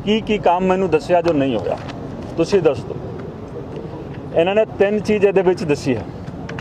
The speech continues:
ਤਿੰਨ ਚੀਜ਼। ਇੱਕ ਇਹਨਾਂ ਨੇ ਡਿਵੈਲਪਮੈਂਟ ਦੀ ਗੱਲ ਕੀਤੀ ਹੈ, ਦੂਸਰੀ ਗੱਲ ਕੀਤੀ ਹੈ ਕਿ ਸੀਐਮ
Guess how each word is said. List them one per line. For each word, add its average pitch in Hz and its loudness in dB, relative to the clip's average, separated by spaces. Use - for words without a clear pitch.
ਤਿੰਨ 175 2
ਚੀਜ਼। 123 0
ਇੱਕ 190 2
ਇਹਨਾਂ 202 2
ਨੇ 202 2
ਡਿਵੈਲਪਮੈਂਟ 170 2
ਦੀ 170 4
ਗੱਲ 170 6
ਕੀਤੀ 170 2
ਹੈ, 175 2
ਦੂਸਰੀ 185 4
ਗੱਲ 208 4
ਕੀਤੀ 202 2
ਹੈ 202 4
ਕਿ 202 2
ਸੀਐਮ 202 2